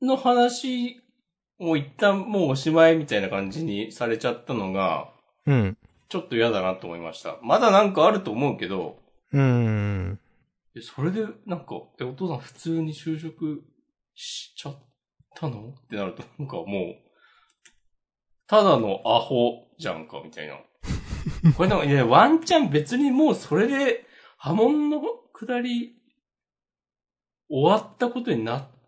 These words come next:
Speaker 1: てる説ある？
Speaker 2: うーん。
Speaker 1: いや、でもそれだったら、なんかそんなことした人のとこに弟子入りしようとするのとかも、なんなんってなる。
Speaker 2: うーん。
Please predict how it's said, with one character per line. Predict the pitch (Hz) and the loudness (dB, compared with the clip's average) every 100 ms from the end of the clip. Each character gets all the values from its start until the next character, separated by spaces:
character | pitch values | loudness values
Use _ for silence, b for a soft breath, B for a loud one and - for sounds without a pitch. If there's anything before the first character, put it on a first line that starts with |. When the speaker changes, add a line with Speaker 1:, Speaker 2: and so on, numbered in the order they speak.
| _ | _
Speaker 1:
て | - | -4
る | 175 | -4
説 | 190 - - | -4 -8 -6
あ | 90 | -4
る？ | 110 67 185 - _ _ _ _ _ _ - _ - | -4 -6 -14 -18 _ _ _ _ _ _ -20 _ -14
Speaker 2:
う | |
ー | 104 98 | -6 -2
ん。 | 101 101 101 101 98 95 92 90 90 90 87 87 85 82 87 - - _ _ _ _ _ _ _ _ _ _ _ _ _ _ | 0 0 0 0 0 -2 -2 -2 -2 -2 -4 -4 -4 -6 -8 -10 -16 _ _ _ _ _ _ _ _ _ _ _ _ _ _
Speaker 1:
い | - | 2
や、 | 147 | 4
で | 147 | 4
も | 120 | 2
そ | - 170 | 0 2
れ | 311 | 4
だ | 440 | 4
っ | 440 - - | 2 -2 -2
た | 151 | 2
ら、 | 135 117 | 4 4
な | 104 | 2
ん | 208 | -2
か | - | -4
そ | 156 170 | -4 -2
ん | 214 | 0
な | 240 | 0
こ | 240 247 | 0 -4
と | 226 | -4
し | 160 - - - | -4 -4 -6 0
た | 185 190 185 | 4 4 2
人 | - - 208 202 196 | -4 -12 -6 -4 -4
の | 196 | -4
と | 226 226 | -6 -4
こ | 180 | -2
に | 120 - 123 113 | -2 -4 -8 -4
弟 | 123 | -2
子 | 110 - 147 151 | -2 -4 -2 -2
入 | 151 | -2
り | 160 | -4
し | 151 143 | -6 -6
よ | 143 151 | -4 -4
う | |
と | 156 151 | -6 -6
す | 160 | -2
る | 160 | -2
の | 104 | -2
と | 98 | -6
か | 98 | -4
も、 | 95 95 | -4 -4
な | 92 101 | -2 -2
ん | 135 127 | 0 -2
な | 87 | -4
ん | 95 | -8
っ | - | -10
て | 90 | -8
な | 87 | -8
る。 | 80 - _ _ _ _ _ _ _ - | -8 -14 _ _ _ _ _ _ _ -8
Speaker 2:
う | |
ー | 101 | -4
ん。 | 104 98 92 90 87 87 82 87 | -2 -2 -4 -6 -6 -8 -8 -12